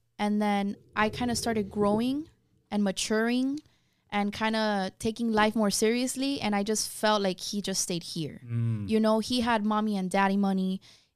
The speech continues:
Speaker 1: Um, he was, he wasn't conceited or anything. He was very humble, but he just relied on that too much. Like, he was just too comfortable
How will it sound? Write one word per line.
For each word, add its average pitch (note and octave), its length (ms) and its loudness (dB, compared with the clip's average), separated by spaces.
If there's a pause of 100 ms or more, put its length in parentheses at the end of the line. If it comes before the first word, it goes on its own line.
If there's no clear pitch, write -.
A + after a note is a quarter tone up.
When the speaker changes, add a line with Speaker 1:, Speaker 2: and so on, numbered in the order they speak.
Speaker 1:
Um, F3+ 540 0 (120)
he B3 200 0
was, B3 320 2
he A#3+ 140 0
wasn't C4 420 2 (300)
conceited B3 500 0
or C4+ 80 4
anything. C4+ 300 0
He A#3 100 0
was G#3 140 0
very G#3+ 180 0
humble, A3 440 0 (300)
but A3 180 4
he B3 180 0
just B3 200 2
relied G#3+ 320 6
on G3+ 120 0
that F#3 180 -4
too G3+ 120 -4
much. F3 220 -2
Like, G#3 140 2
he A#3+ 100 -2
was A#3+ 160 0
just A#3 220 -2
too A#3+ 100 -2
comfortable G#3+ 520 -4